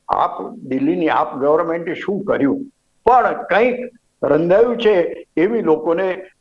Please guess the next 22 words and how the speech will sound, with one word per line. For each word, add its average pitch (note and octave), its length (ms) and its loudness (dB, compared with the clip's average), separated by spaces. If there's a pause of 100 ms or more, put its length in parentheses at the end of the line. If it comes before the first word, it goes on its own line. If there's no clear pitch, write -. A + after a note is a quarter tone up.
અ, B2+ 60 -4 (420)
શંકા B2+ 440 -2
જાય A#2 260 -2
છે. C#3 180 -4
અને C3 160 -2
એના E3+ 360 0
પરિણામે D#3 760 -2 (400)
આમ G#3+ 320 0
આદમી F#3+ 300 -4
પાર્ટી D3 400 -4
માટેનું E3+ 640 -6
જે D#3+ 180 0
લોકોનો F3 640 -4
એક, E3 260 -2 (140)
અ, A2+ 40 2 (340)
ઈમાનદાર F#3 640 2
શબ્દ, D3 320 -4 (540)
અ, G#2 260 -2 (120)
કેજરીવાલ B2+ 540 0
માટે A#2 260 -4
વાપરતા C#3+ 480 -2
હતા, G#2+ 340 -4